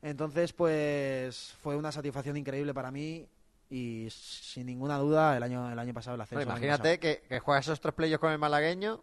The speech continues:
Speaker 2: el del año pasado no subimos y, y los mamones del malagueño cogen y suben
Speaker 1: Ascienden,
Speaker 2: siete años.
Speaker 1: sí, sí.
Speaker 2: <laughs> Ya, el gafe te iba a caer,
Speaker 1: Claro,
Speaker 2: el mote de
Speaker 1: total,
Speaker 2: gafe te iba a caer,
Speaker 1: total,
Speaker 2: o sea.
Speaker 1: total. Yo me alegré mu-,
Speaker 2: <laughs>
Speaker 1: muchísimo por Funes y por Bravo porque se lo merecen, la verdad, eh, tanto los jugadores como ellos.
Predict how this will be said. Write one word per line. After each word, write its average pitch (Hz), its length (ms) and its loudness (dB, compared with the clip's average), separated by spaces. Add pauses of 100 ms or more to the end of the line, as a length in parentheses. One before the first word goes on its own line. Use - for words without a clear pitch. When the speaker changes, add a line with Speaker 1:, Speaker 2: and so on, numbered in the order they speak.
(100)
Speaker 2:
el 135 100 0
del 131 120 2
año 151 140 2
pasado 165 280 4
no 160 80 4
subimos 202 520 4
y, 147 280 -4
y - 20 -2
los 127 100 0
mamones 131 320 4
del 175 120 4
malagueño 170 360 6
cogen 180 280 6
y 160 40 4
suben 170 220 4
Speaker 1:
Ascienden, 160 320 8
Speaker 2:
siete 151 100 8
años. 170 200 8
Speaker 1:
sí, 165 160 10
sí. 170 360 10
Speaker 2:
<laughs> - 20 0
Ya, 143 200 6
el 147 180 6
gafe 151 320 10
te 190 80 8
iba 185 120 12
a 170 40 12
caer, 175 280 12
Speaker 1:
Claro, 165 220 12
Speaker 2:
el 151 60 12
mote 202 200 12
de 214 80 12
Speaker 1:
total, - 160 12
Speaker 2:
gafe 226 160 12
te 190 80 6
iba 170 100 12
a 156 60 10
caer, 151 160 12
Speaker 1:
total, 170 240 12
Speaker 2:
o - 20 6
sea. 131 100 8
Speaker 1:
total. 147 280 10
Yo 151 80 6
me 165 40 10
alegré 165 340 10
mu-, 165 260 8
Speaker 2:
<laughs> - 0 -
Speaker 1:
muchísimo 170 520 8
por 147 180 6
Funes 165 280 2
y 156 60 0
por 143 160 0
Bravo 165 340 4
porque 139 240 0
se 127 140 -2
lo 123 80 -2
merecen, 120 340 -4
la 113 100 -8
verdad, 110 400 -8
eh, 104 60 -14
tanto 107 220 -8
los 98 80 -8
jugadores 113 340 -6
como 110 220 -10
ellos. 101 260 -10